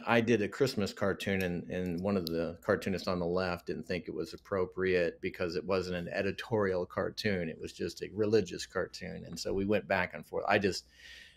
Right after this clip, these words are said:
I just, this is what I said. "This is the cartoon I drew.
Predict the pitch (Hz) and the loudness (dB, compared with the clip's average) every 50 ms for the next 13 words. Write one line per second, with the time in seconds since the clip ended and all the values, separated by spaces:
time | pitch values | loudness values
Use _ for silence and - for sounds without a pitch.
0 | - _ _ - - - - _ _ _ _ _ _ _ - 135 131 120 131 120 | -20 _ _ -20 -20 -20 -20 _ _ _ _ _ _ _ 8 8 8 8 6 4
1 | - - - - 123 117 139 131 120 113 117 107 101 98 - - 117 101 92 87 | 4 2 0 2 6 8 8 8 10 10 8 8 8 6 6 8 8 8 8 6
2 | - - - - - - 98 127 131 - 135 117 123 123 - - 117 113 117 - | 2 -2 -8 -14 -4 2 4 4 4 6 6 6 6 6 8 8 6 6 6 6
3 | 120 110 107 104 104 98 - 95 95 90 87 87 87 | 4 6 6 4 2 0 0 0 0 2 2 0 -2